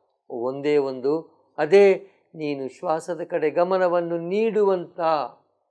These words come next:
ಸಮಯ, ನೀನು ನಿನ್ನ ಶ್ವಾಸವನ್ನು ಅನುಕರಿಸುವಂಥ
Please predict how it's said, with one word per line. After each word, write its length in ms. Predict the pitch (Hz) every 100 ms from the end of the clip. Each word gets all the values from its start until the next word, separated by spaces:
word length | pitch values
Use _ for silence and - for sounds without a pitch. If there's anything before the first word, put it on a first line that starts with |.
| _ _ _ _ _ _ _ -
ಸಮಯ, 380 | 151 127 120 113 113 110 110 _ _ _ _ _ _ _ _ _ _ -
ನೀನು 640 | 220 262 240 202 196 196 - _
ನಿನ್ನ 280 | 175 202 196 175
ಶ್ವಾಸವನ್ನು 920 | - 180 185 226 220 202 190 175 175 - _ _ -
ಅನುಕರಿಸುವಂಥ 960 | 160 208 202 214 185 - 190 165 156